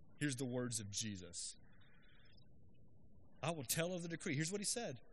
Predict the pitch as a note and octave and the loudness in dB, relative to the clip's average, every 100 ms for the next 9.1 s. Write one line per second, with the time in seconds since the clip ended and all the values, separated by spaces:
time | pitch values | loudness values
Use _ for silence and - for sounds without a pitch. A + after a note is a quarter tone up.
0 | - - - F#3+ F#3+ F#3+ G#3 - C4 A3 | -14 -6 -2 -2 2 4 6 8 8 4
1 | G#3+ E3 - - - - D#3 A#3 B3+ B3 | 0 -2 -6 -14 -16 -2 4 6 8 10
2 | - C4 C4 B3+ G#3 A3 A#3 G#3 G#3+ B3 | 12 10 8 6 4 6 6 4 10 10
3 | B3+ A#3+ A3+ A3 F3+ - A3 B3 B3 - | 10 6 2 2 2 2 4 6 10 12
4 | C4 C4 B3+ G#3 - - - A#3 B3+ C4 | 12 8 6 0 -8 -2 8 10 10 8
5 | C4+ A#3 A#3+ - C#4+ C#4 C4+ B3 - - | 6 8 10 10 10 10 8 4 -8 -18
6 | - - G#3 A#3 B3 - C4+ C#4 C4+ C4+ | -8 4 8 8 8 8 8 8 10 10
7 | B3 - C#4 C4+ C4+ B3+ - - - - | 10 10 10 8 6 2 -8 -18 -18 -4
8 | - B3 B3+ A3+ C4 C4 - B3 A3+ F3+ | 6 6 10 12 12 12 10 6 4 2